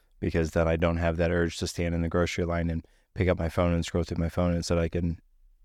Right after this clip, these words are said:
oddly, <laughs> oddly enough, it's, it's, it's, it's kind of funny to me. I look around and I see everybody else on their phone, which is, it's a weird space to be in. Like, I'm the one person who's awake and everybody else is,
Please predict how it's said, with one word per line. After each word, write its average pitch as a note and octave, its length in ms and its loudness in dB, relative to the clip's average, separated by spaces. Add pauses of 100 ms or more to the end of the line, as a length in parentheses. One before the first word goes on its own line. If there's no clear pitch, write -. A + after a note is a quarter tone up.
(920)
oddly, F2 520 2 (260)
<laughs> - 180 -6
oddly F#2+ 460 2
enough, F2 260 4
it's, E2+ 160 -4
it's, - 180 -6
it's, - 260 -6 (160)
it's E2+ 240 -8
kind E2+ 200 0
of D#2 60 -2
funny F2 240 0
to - 100 -6
me. E2+ 180 0 (360)
I F2+ 80 0
look E2 180 2
around E2+ 240 2
and E2+ 80 0
I D#2+ 40 -2
see - 160 -4
everybody D#2+ 340 0
else F2 260 2
on E2+ 100 0
their D#2+ 120 -4
phone, E2+ 340 -6 (340)
which F2 120 -4
is, E2+ 140 -2 (120)
it's - 180 -8
a F2 60 2
weird E2+ 340 2
space F#2 320 0
to F#2 100 -4
be F2 160 0
in. F2 160 0
Like, E2 180 -2
I'm F2 300 -2 (1500)
the F#2 120 2
one F2 220 2
person F#2 320 2
who's E2+ 180 0
awake F2 480 0 (340)
and F2+ 100 -4
everybody E2+ 240 2
else E2 220 2
is, D#2+ 220 -2